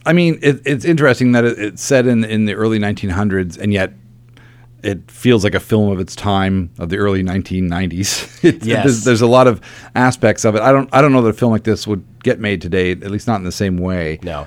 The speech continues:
Speaker 2: Well,
Speaker 1: Um,
Speaker 2: Julie Dash, who directed it, she went on to have a career in television, but I don't think she ever really was able to capitalize, despite the critical acclaim this film received, on, on having a film career.
Speaker 1: Yeah, she made a quite good, uh, biopic of Rosa Parks,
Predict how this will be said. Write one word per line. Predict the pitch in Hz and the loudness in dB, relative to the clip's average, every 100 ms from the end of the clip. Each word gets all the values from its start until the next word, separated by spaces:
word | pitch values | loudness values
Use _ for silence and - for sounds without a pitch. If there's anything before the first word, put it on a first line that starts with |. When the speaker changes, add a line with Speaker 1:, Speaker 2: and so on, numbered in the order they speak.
| - | -2
Speaker 2:
Well, | 104 151 | 2 2
Speaker 1:
Um, | 135 | 2
Speaker 2:
Julie | 170 160 123 | 0 0 0
Dash, | 113 117 - | -2 -2 -4
who | 101 | -8
directed | 82 90 101 - 85 | -8 -4 -4 -6 -10
it, | 82 | -10
she | - 117 | -10 -10
went | 113 101 | -8 -6
on | 92 85 | -6 -8
to | 90 | -8
have | 80 | -8
a | 80 | -10
career | 78 107 92 85 | -12 -10 -8 -8
in | 73 | -8
television, | 98 90 82 73 78 | -8 -8 -8 -12 -14
but | 78 - - - | -16 -18 -20 -14
I | 87 | -8
don't | 98 | -8
think | 95 92 | -8 -10
she | - 82 82 | -10 -8 -6
ever | 87 87 | -6 -8
really | - 82 85 82 76 | -10 -12 -10 -10 -10
was | 76 80 | -12 -10
able | 85 80 82 | -10 -10 -14
to | - 80 73 - - | -12 -14 -14 -14 -8
capitalize, | 92 107 104 80 73 73 78 | -6 -4 -4 -4 -4 -6 -10
despite | 90 95 - 131 135 | -12 -6 -2 -2 -4
the | |
critical | - 147 - 95 85 | -6 -4 -4 -4 -8
acclaim | 78 - 87 78 | -8 -10 -8 -8
this | 78 - | -10 -12
film | - 78 69 | -10 -10 -10
received, | - 78 71 - - - - | -14 -14 -16 -18 -20 -20 -14
on, | 82 82 80 | -10 -8 -10
on | - 85 80 76 - | -12 -10 -10 -14 -14
having | 85 - 76 | -12 -12 -14
a | |
film | - 95 104 | -12 -10 -10
career. | - 55 62 - - - - - | -14 -18 -20 -20 -20 -20 -20 0
Speaker 1:
Yeah, | 147 165 | 4 4
she | - 208 | 4 4
made | 220 202 | 6 6
a | 156 113 | 6 4
quite | - 170 | 0 0
good, | - 131 117 95 | 4 4 4 2
uh, | 107 95 82 | 2 2 0
biopic | 92 101 101 104 92 95 | 2 2 0 -4 -6 -4
of | 85 87 | -6 -4
Rosa | 92 80 | -6 -6
Parks, | - 139 90 - - | -2 0 0 -6 -18